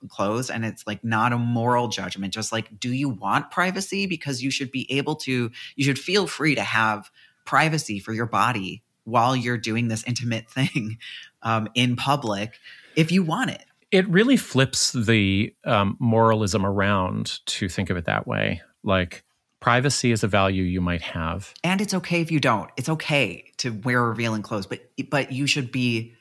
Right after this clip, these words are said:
Speaker 1: you should be able to have a, you know, privacy as a personal value and to be able to exercise it stylishly if you want to.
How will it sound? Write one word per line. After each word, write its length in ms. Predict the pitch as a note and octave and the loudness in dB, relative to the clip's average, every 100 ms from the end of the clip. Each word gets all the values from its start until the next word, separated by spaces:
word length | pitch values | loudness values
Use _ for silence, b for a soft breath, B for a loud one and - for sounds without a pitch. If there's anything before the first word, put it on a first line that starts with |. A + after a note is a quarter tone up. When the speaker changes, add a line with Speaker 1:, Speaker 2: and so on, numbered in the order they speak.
| b - | b -6
Speaker 1:
you 100 | A#2+ | -4
should 180 | B2+ | -2
be 200 | B2 B2 C3 | -4 -4 0
able 360 | D3+ C3+ B2+ | 0 2 0
to 180 | - A2+ | -2 -6
have 360 | G#2+ A#2 A#2 A2+ | -4 -2 -2 -2
a, 220 | G#2 - _ _ | -8 -10 _ _
you 100 | B2+ | -4
know, 140 | A2 G2 | -4 -4
privacy 640 | - A#2 A2 A2 F#2 F#2 | -2 0 0 -4 -6 -6
as 180 | - G2 | -6 -6
a 80 | G2 | -6
personal 440 | - F#2+ - F#2 | -8 -8 -8 -8
value 600 | F#2 G2+ G#2 G#2 F#2+ F#2 - b b | -6 -4 -4 -4 -4 -6 -10 b b
and 80 | |
to 80 | A#2 | -2
be 100 | A#2 | -2
able 140 | A2 G#2 | -2 -4
to 200 | G2 A#2+ | -6 -4
exercise 520 | A2+ B2 A2 G#2 F#2 | -4 -4 -4 -4 -4
it 100 | - | -8
stylishly 640 | - B2+ B2 A2 - F2+ - | -4 0 0 -2 -4 -8 -12
if 120 | G2+ | -12
you 60 | F#2+ | -8
want 240 | G2 F#2+ | -8 -8
to. 200 | - - | -12 -16